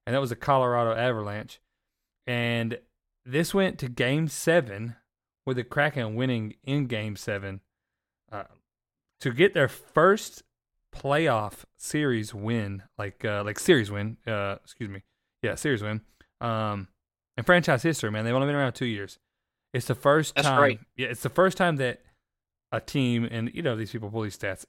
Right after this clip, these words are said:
Speaker 1: out. It's wild stats, but whatever. They just figure all these stats out. But first time a team has ever, for their first series in a franchise history, knocked off the previous Stanley Cup winners.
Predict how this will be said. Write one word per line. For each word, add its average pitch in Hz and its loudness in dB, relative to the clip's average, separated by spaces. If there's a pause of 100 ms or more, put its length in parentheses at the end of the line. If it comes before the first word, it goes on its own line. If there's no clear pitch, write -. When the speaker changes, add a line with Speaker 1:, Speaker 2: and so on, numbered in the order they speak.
(140)
Speaker 1:
out. 110 -10 (240)
It's - -20
wild 98 -4
stats, 95 -8
but 107 -8
whatever. 101 -8
They 104 -8
just 104 -12 (880)
figure 123 -2
all 110 0
these 107 -4
stats 104 -4
out. 98 -6
But 120 -2 (380)
first 160 2
time 156 0
a 120 -2 (200)
team 139 -2
has 113 -4 (120)
ever, 135 0 (880)
for 135 -4
their 120 -4
first 156 -2
series 135 4
in 120 -2
a 117 -2
franchise 127 0
history, 120 -2
knocked 107 -2
off 107 -2
the 101 -12
previous 107 -6
Stanley 101 -8
Cup - -20 (400)
winners. 101 -10